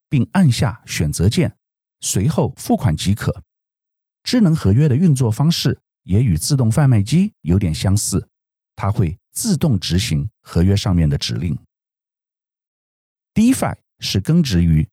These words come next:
区块链的技术，透过衍生出来的加密货币，让人与人之间可借由以上所说的智能合约，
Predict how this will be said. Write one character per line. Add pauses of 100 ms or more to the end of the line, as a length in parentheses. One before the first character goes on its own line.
(140)
区
块
链
的
技
术， (440)
透
过 (220)
衍
生
出
来
的
加
密
货
币， (480)
让
人
与
人
之
间
可
借
由
以
上
所
说
的 (220)
智
能
合
约，